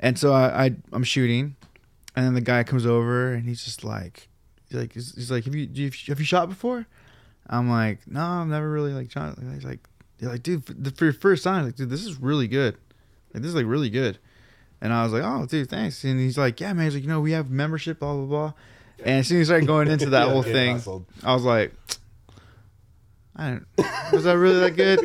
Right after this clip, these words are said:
Speaker 1: feel like you're lying to me now. And, uh, my, and then my buddy Ryan was just like, "Oh, he's just visiting from California." And he's like, "Oh," like, f-, fucked off.
Speaker 2: <laughs> Yeah.
Speaker 1: So I was like,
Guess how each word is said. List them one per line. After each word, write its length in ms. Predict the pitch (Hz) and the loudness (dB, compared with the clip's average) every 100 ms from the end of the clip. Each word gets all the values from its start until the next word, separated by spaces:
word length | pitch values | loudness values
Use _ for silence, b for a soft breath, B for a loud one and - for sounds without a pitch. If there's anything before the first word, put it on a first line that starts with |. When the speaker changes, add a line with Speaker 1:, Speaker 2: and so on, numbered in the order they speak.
| 180 | 2
Speaker 1:
feel 200 | 453 - 156 | -2 0 2
like 100 | 160 | 4
you're 100 | 147 | 4
lying 200 | 147 151 | 4 4
to 40 | 131 | 4
me 60 | |
now. 260 | 120 117 117 B B B B - | 2 0 -2 B B B B -2
And, 220 | 127 127 | 2 4
uh, 160 | 117 117 | 4 4
my, 120 | 120 | 2
and 260 | 113 120 | 0 0
then 100 | 123 | 2
my 80 | 117 | 2
buddy 220 | 113 120 | 4 4
Ryan 340 | 117 113 113 113 | 4 2 2 0
was 120 | 110 | -2
just 140 | 110 | -4
like, 120 | 117 113 | -6 0
"Oh, 80 | 143 | 2
he's 120 | 139 | 2
just 120 | 120 | 0
visiting 240 | 123 117 | -2 -4
from 100 | 110 | -6
California." 420 | - 101 - 107 110 | -6 -6 -6 -6 -4
And 80 | 113 | -4
he's 100 | 120 | 0
like, 100 | 143 | 4
"Oh," 260 | 156 135 - - _ - | 4 4 0 -12 _ -16
like, 160 | 92 107 - | -12 -12 -16
f-, 240 | - - | -20 -10
fucked 220 | - 101 104 | -6 -4 -2
off. 240 | 101 107 | -2 -4
Speaker 2:
<laughs> 140 | 87 | -4
Yeah. 280 | 113 95 85 85 _ | -2 -2 -4 -8 _
Speaker 1:
So 140 | - 117 | -2 0
I 40 | |
was 100 | 113 | 2
like, 300 | 113 107 | 2 0